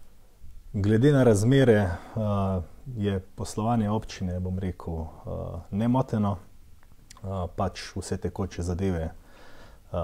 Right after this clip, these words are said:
uspemo, eh, redno procesirati. Eh, edina razlika je pač, eh, da smo tako kot, eh, večina upravnih enot in drugih občin pač, eh, omejili te fizične obiske na občini, smo pač, bom rekel,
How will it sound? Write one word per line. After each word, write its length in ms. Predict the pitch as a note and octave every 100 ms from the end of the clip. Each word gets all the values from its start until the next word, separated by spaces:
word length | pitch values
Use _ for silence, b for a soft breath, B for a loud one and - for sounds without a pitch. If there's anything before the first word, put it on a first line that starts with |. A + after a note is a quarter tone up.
| C2 -
uspemo, 600 | G2 - - G2+ F2+ E2
eh, 800 | - - - G2 F2 E2+ - G#2
redno 300 | G2 F2 E2+
procesirati. 840 | F#2 - - - A#2+ G#2 F#2+ - G#2+
Eh, 180 | F#2+ F#2 - b b b b -
edina 340 | G#2+ A#2 G#2+
razlika 460 | G2 F#2+ G2+ - F#2+
je 120 | G2
pač, 260 | - F#2+ - - -
eh, 220 | F2+ F2
da 120 | F2
smo 220 | F2+ -
tako 320 | F#2 F#2 - -
kot, 340 | A#2 - -
eh, 40 | F#2+
večina 520 | F2+ F2+ F2+ G2 F#2
upravnih 480 | F2+ G2 F#2+ F2 -
enot 240 | G2 F#2
in 260 | F#2+ F2+ E2+ -
drugih 400 | F#2+ F#2+ F2+ -
občin 460 | G2 - - F2+ E2+ -
pač, 420 | F#2+ - - -
eh, 280 | F#2+ F2+ F2 - -
omejili 460 | A2 G2 F#2 G2
te 200 | F2+ F2+
fizične 520 | F2+ C3+ A2 F2+ - F#2+
obiske 440 | F#2+ G2+ - F#2
na 100 | F#2
občini, 400 | F#2+ - - F2
smo 220 | - D#2+
pač, 280 | - E2 -
bom 160 | F#2+ G2+
rekel, 280 | F2+ -